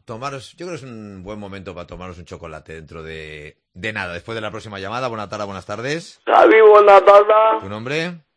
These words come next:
Speaker 2: Soy José Carlos.
Speaker 1: Dime.
Speaker 2: Lo primer-, lo primero, y que no se me olvide, porque se me olvidó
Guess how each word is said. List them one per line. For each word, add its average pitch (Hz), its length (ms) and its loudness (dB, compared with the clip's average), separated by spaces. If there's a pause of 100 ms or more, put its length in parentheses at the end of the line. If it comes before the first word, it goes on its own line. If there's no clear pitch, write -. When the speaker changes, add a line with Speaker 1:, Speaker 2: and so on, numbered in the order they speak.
(120)
Speaker 2:
Soy 202 160 -6
José 196 300 -6
Carlos. 156 360 -6
Speaker 1:
Dime. 101 380 -8 (380)
Speaker 2:
Lo 202 260 -6
primer-, 202 560 -6
lo 196 180 -4
primero, 196 640 -4
y 185 140 -6
que 185 160 -4
no 190 200 -6
se 196 100 -6
me 202 140 -6
olvide, 175 480 -6
porque 170 460 -8
se 175 140 -10
me 175 100 -10
olvidó 180 600 -6